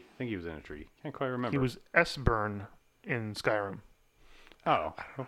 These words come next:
Speaker 1: Who's Parthenax then? God, I'm gonna have to look this up.
Speaker 2: Hey.
Speaker 1: Oh, we're getting off track. Okay,
Speaker 2: Anyway.
Speaker 1: I think you're up.
Speaker 2: I am up. Um, I, I know why I picked this guy because of the same kind of thing. I kinda wanted that,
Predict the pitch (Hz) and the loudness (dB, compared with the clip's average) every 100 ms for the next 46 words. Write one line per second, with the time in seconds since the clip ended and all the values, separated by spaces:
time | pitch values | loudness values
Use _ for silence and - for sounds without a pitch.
0 | - 202 254 - 190 208 117 82 82 - | -8 -6 -6 -2 -2 -2 -6 -8 -12 -14
1 | 78 71 - _ _ _ _ _ _ _ | -14 -14 -18 _ _ _ _ _ _ _
2 | _ _ - - - - - - - - | _ _ -20 -20 -16 -12 -10 -10 -12 -16
3 | - - - - - - - - - - | -18 -20 -20 -20 -20 -20 -20 -20 -20 -20
4 | - - - 165 156 170 151 123 120 110 | -20 -8 2 6 8 8 8 6 2 0
5 | 107 - 82 - 127 127 98 127 127 113 | 0 0 -2 2 4 6 6 6 4 4
6 | 104 87 - - 151 147 143 131 - - | 2 0 -2 -8 0 2 4 4 2 -6
7 | - - - - 131 131 135 131 131 139 | -20 -20 -6 6 10 10 10 6 2 -2
8 | - _ _ _ _ _ _ _ _ _ | -6 _ _ _ _ _ _ _ _ _
9 | _ _ _ _ - - - 160 170 196 | _ _ _ _ -16 -16 -2 2 6 6
10 | 214 214 180 - - - - - - - | 6 4 2 -4 -12 -14 -16 -16 -18 -20
11 | - _ _ - - - - - 170 165 | -20 _ _ -20 -20 -18 -2 4 6 6
12 | 170 170 185 165 151 156 147 139 - 127 | 6 6 6 6 6 6 6 4 2 0
13 | 123 139 120 120 127 - 139 131 123 - | 2 6 8 8 4 4 6 6 2 2
14 | 127 127 123 117 - 127 123 117 135 135 | 2 4 2 2 2 4 4 4 6 6
15 | 127 127 127 120 120 117 117 | 6 6 6 6 4 4 2